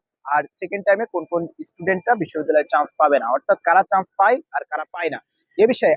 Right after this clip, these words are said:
আমার চার বছরের অভিজ্ঞতা থেকে তোমাদের আজকে অত্যন্ত গুরুত্বপূর্ণ কয়েকটা কথা বলবো। First of all, দেখো, কারা চান্স পাবে না এই জিনিসটা আগে বলে দিই,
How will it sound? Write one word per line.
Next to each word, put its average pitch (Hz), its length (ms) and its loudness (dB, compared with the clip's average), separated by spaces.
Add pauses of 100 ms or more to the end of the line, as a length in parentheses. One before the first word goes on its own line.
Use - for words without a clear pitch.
আমার 240 380 -2 (200)
চার 202 220 4
বছরের 190 360 -6 (100)
অভিজ্ঞতা 170 380 -4
থেকে 180 220 -8
তোমাদের 160 320 -10
আজকে 156 220 -8
অত্যন্ত 165 300 -10
গুরুত্বপূর্ণ 151 440 -8
কয়েকটা 151 320 -14
কথা 127 260 -14
বলবো। 120 200 -14 (380)
First 208 280 0
of 247 80 6
all, 240 120 2
দেখো, 180 220 0
কারা 202 300 0
চান্স 208 420 -4
পাবে 220 240 0
না 143 180 0
এই 202 100 2
জিনিসটা 214 380 -4
আগে 196 120 0
বলে 196 220 0
দিই, 254 180 0